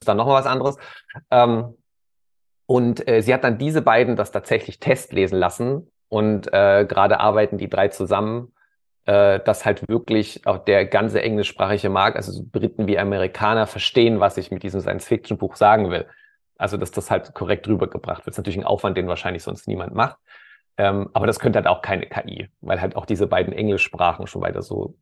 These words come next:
stark divergieren, ne? Und, ähm, merken wir schon in Deutschland auch regional, ne, wo Sprache sich ändert und Satzbauten sich ändern. Ähm,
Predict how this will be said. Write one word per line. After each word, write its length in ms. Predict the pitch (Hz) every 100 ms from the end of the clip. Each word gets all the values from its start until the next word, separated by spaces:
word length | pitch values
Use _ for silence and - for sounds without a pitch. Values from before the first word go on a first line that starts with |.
| _
stark 380 | - 98 92 -
divergieren, 680 | 101 90 - 107 95 85 -
ne? 320 | 107 101 101 135 _ -
Und, 240 | 98 -
ähm, 380 | 87 92 101 143 117
merken 360 | 101 98 117
wir 60 | 113
schon 140 | 117
in 40 | 104
Deutschland 320 | 113 110 90
auch 120 | 92
regional, 580 | 107 110 101 107 110 101
ne, 160 | 104
wo 80 | -
Sprache 400 | - - 98 -
sich 160 | 95 92
ändert 300 | 107 101 -
und 60 |
Satzbauten 580 | 90 101 - - 104 101
sich 200 | 104 -
ändern. 400 | 104 98 95 95 - - - - _ _ _
Ähm, 400 | 95 95 92 87